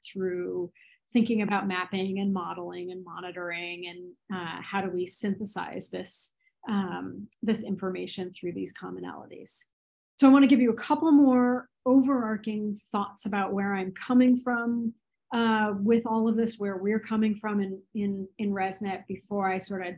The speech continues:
jump into, uh, a little bit more,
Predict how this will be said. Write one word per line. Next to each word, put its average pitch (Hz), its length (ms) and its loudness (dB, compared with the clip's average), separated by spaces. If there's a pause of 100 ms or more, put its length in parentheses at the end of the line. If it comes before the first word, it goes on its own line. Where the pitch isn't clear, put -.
jump 185 460 -8
into, 185 640 -6 (420)
uh, 190 320 0
a 202 60 -4
little 202 280 2
bit 190 240 -6
more, 185 800 -2